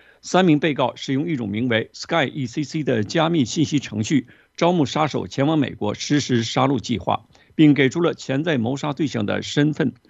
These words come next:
照片和包含住址的地图，还计划如何为实施谋杀活动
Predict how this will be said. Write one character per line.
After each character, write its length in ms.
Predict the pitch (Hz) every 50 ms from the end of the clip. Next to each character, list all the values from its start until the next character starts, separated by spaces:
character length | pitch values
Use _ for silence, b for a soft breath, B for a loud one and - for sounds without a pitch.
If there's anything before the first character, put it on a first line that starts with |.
| _ _
照 160 | - 160 123
片 260 | 110 - - 127 131 127 b b b b
和 240 | b _ - 139 147
包 160 | 143 - 170
含 240 | 165 - 123 127 135
住 160 | - - 185
址 160 | 135 - 98 78
的 160 | 98 95 98
地 180 | 92 - 156
图， 360 | 120 - - 92 104 131 - b b b b b b b
还 140 | - 147
计 140 | 160 - 202
划 180 | 180 147 147 -
如 180 | - 123 147 165
何 160 | 160 - 139
为 200 | 131 143 143 131
实 220 | 113 - - 143
施 220 | 147 - - 147 135
谋 200 | 104 107 131 156
杀 200 | - - 156 156
活 180 | - - 107
动 160 | 117 139 135